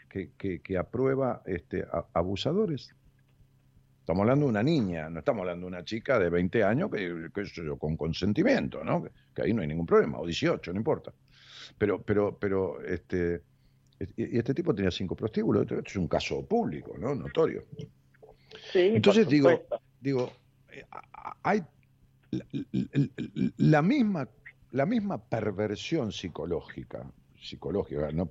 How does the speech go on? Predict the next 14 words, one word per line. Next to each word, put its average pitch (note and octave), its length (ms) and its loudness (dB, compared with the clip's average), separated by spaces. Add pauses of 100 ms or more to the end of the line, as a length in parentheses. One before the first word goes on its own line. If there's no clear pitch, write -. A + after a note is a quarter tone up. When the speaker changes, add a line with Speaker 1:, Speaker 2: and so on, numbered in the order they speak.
Speaker 1:
solo E2+ 220 0
perversión D2+ 720 2
del D2+ 100 2
derecho D2+ 380 0
penal, C2+ 360 -4 (720)
se - 360 6
da C3 420 4 (160)
en G2+ 160 -2
terapeutas A2 640 0
que F#2+ 160 -2
tienen D3+ 340 0
pacientes B2 520 -2
durante E2 400 0
años. G#2+ 640 0